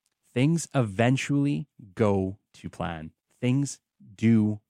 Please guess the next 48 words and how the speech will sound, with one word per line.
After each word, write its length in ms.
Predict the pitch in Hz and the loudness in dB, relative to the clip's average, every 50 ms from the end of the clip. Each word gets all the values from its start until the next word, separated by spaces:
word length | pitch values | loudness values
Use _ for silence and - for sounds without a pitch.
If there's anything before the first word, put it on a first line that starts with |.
| _ _ _ _ | _ _ _ _
tend 360 | - - 107 101 95 95 95 - | -8 -4 -2 0 0 -2 -2 -2
to 100 | - 104 | -4 -4
work 320 | 95 92 95 90 87 - | -2 -2 -4 -4 -2 -4
out 320 | 87 87 82 62 - - _ _ _ | -4 -4 -4 -6 -10 -16 _ _ _
in 160 | - 101 90 92 | -6 -4 -4 -4
the 160 | 90 90 - | -4 -6 -8
end, 240 | - - - - _ _ _ _ _ _ _ _ _ _ | -10 -14 -18 -20 _ _ _ _ _ _ _ _ _ _
right? 260 | 98 87 95 107 - - _ _ | -6 -4 -4 -4 -6 -10 _ _
The 100 | - 117 | -6 -6
secret, 640 | - - - - 143 139 - 180 190 196 - - _ | -4 -2 0 0 0 0 2 2 2 2 0 -4 _
just 180 | - 107 - - | -8 -8 0 0
like 140 | 131 120 | 0 2
anything 400 | - 135 143 175 170 - 196 185 | 2 2 2 2 2 2 2 4
else 160 | 180 175 160 - | 4 4 4 2
that 100 | - 147 | 0 -2
we 60 | 135 | 0
talk 220 | 127 160 147 135 117 | 2 2 2 2 2
about 160 | 127 131 127 | 0 2 2
on 120 | 127 127 | 4 2
this 120 | 123 117 - | 2 0 0
show, 400 | - - 123 113 98 92 87 - _ _ _ _ _ _ _ | 0 2 2 4 4 2 0 -4 _ _ _ _ _ _ _
is 160 | - 110 95 | -2 -2 2
we 100 | 101 107 | 2 2
have 140 | 101 107 104 | 2 2 0
to 80 | - 107 | -2 -6
stay 240 | - - - 98 92 | -6 -2 -2 -2 -2
positive. 680 | - - 107 107 123 131 131 151 190 214 247 277 - _ _ _ _ _ _ _ | 2 2 4 4 4 2 2 0 2 2 2 0 -4 _ _ _ _ _ _ _
We 180 | - 104 110 110 | -2 2 2 4
have 180 | 107 110 104 - | 4 2 0 0
to 80 | - 95 | -4 0
be 120 | 90 98 | 2 2
moving 380 | 98 95 98 107 110 135 156 156 | 4 6 4 4 4 2 0 0
forward. 540 | - - 127 123 117 117 117 123 135 147 - _ _ _ _ - | 2 2 2 4 4 4 2 2 0 -4 -8 _ _ _ _ -2
We 120 | 110 107 | 0 2
have 180 | 107 110 104 - | 2 0 -2 -2
to 100 | 107 92 | -6 -6
take 400 | - - - 135 139 139 - _ _ _ | -6 -4 0 0 0 0 -2 _ _ _
action. 680 | 120 127 160 170 - - - - 101 90 104 139 147 - _ _ _ _ _ _ _ _ _ _ _ _ | 0 0 0 0 -4 -6 -2 -2 0 0 0 -2 -4 -8 _ _ _ _ _ _ _ _ _ _ _ _
And 120 | 117 113 113 | -2 0 0
we 140 | 117 123 - - | 0 -2 0 2
always 400 | 110 117 135 147 165 170 165 - | 4 4 6 6 4 2 2 0
have 260 | 135 156 151 147 - | 0 0 0 0 -2
to, 320 | - 139 135 127 127 127 123 - _ _ _ _ _ _ | 0 0 2 4 4 2 0 -4 _ _ _ _ _ _
we 140 | - 117 123 | -2 0 2
always 300 | 123 120 123 147 147 135 | 4 4 4 4 2 2
have 220 | 139 143 135 131 - | 0 0 -2 -2 0
to 120 | - 131 120 | -2 -2 -2
do 600 | 104 90 - 113 117 123 135 135 139 143 147 | -2 -6 -2 2 2 4 4 4 2 0 -2